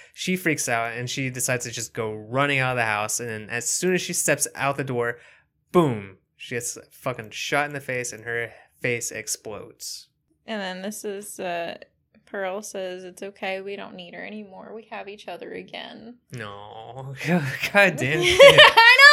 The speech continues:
Speaker 2: know!
Speaker 1: <laughs> Yeah.
Speaker 2: Um, then this is where Howard starts to drag her body in, and she's got, like, a death spasm, which gives Howard a heart attack, which, I mean, yeah, that's pretty scary.
Speaker 1: I think it's funny that that's what kills him, though.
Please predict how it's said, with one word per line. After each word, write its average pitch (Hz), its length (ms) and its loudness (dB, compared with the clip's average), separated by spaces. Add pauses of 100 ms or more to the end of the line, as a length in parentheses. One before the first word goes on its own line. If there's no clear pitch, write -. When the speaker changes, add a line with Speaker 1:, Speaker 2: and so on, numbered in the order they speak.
(160)
Speaker 2:
know! 285 420 12 (140)
Speaker 1:
<laughs> 135 60 -10 (1040)
Yeah. 415 340 -4 (240)
Speaker 2:
Um, 247 640 0 (120)
then 254 320 -4
this 285 160 -4
is 302 140 -10
where 330 140 -2
Howard 247 360 0
starts 269 220 -8
to 262 80 -8
drag 226 260 0
her 254 120 -4
body 214 440 -2
in, 202 380 0
and 196 120 -6
she's 208 240 -10
got, 208 200 0
like, 202 180 -4
a 202 180 -4
death 220 360 4
spasm, 190 600 -2
which 180 200 -12
gives 202 180 -6
Howard 226 360 2
a 202 60 0
heart 208 220 2
attack, 208 440 -4
which, 202 200 -6
I 214 80 -4
mean, 220 180 -8
yeah, 254 200 -4
that's 214 160 -10
pretty 240 220 -12
scary. 208 460 -8 (160)
Speaker 1:
I 143 60 -6
think 202 140 -4
it's 139 100 -4
funny 117 280 -4
that 98 160 -6
that's 104 200 -8
what 92 140 -14
kills 101 300 -12
him, 98 160 -16
though. 98 200 -14